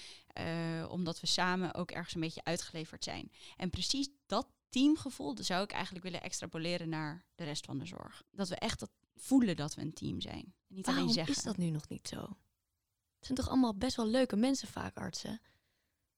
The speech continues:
Speaker 2: Waarom is dat niet zo?
Speaker 1: Ja. Ja, ik, ik denk dat het ermee te maken heeft dat die onveiligheid, ehm,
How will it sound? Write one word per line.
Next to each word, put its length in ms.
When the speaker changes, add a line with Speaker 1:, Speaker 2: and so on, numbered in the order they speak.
Speaker 2:
Waarom 240
is 120
dat 120
niet 140
zo? 300
Speaker 1:
Ja. 280
Ja, 380
ik, 300
ik 280
denk 240
dat 160
het 140
ermee 240
te 100
maken 260
heeft 120
dat 120
die 140
onveiligheid, 920
ehm, 460